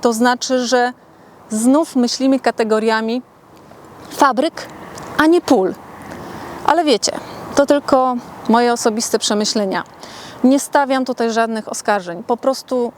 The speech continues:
głośno zastanawiam się, czy my, aby na pewno wszyscy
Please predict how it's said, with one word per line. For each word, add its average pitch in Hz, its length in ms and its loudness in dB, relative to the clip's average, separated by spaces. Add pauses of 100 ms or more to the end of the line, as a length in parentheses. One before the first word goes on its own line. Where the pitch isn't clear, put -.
(140)
głośno 214 640 0
zastanawiam 196 720 -4
się, 220 300 0 (520)
czy 254 240 4
my, 269 340 4 (160)
aby 233 300 2
na 220 140 2
pewno 285 400 0
wszyscy - 640 -2